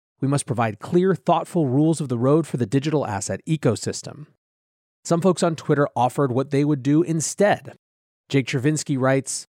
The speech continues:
"If I were in leadership at the S E C, I would hire a team of policy experts to analyze the unique properties of digital asset markets and craft a tailored regulatory framework that promotes U S innovation and competitiveness."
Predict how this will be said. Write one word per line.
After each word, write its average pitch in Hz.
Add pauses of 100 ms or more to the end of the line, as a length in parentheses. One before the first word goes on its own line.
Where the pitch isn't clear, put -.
(160)
"If 131
I 156
were 208
in 170
leadership 170
at 143
the 127
S 127
E 110
C, 180
I 135
would 139
hire 226
a 196
team 185
of -
policy 110
experts -
to -
analyze 175
the 123
unique 123
properties 151
of 101
digital 123
asset 127
markets 156 (280)
and 170
craft 202
a 196
tailored 185
regulatory 131
framework 147
that 156
promotes 156
U 160
S 175
innovation 180
and 185
competitiveness." 127